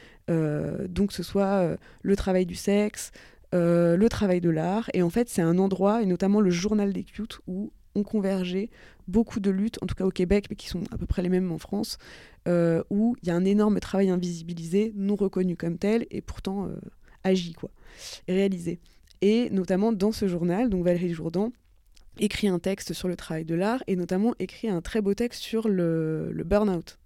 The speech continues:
C'est-à-dire qu'elle, elle, vraiment, elle nomme le fait que le burn-out, euh, ça fait vraiment partie, euh, du système d'exploitation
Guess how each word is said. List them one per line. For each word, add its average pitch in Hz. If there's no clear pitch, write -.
C'est-à-dire -
qu'elle, 170
elle, 170
vraiment, 180
elle 170
nomme 214
le 160
fait 208
que 170
le 208
burn-out, 208
euh, 170
ça 190
fait 185
vraiment 208
partie, -
euh, 156
du 180
système 202
d'exploitation 180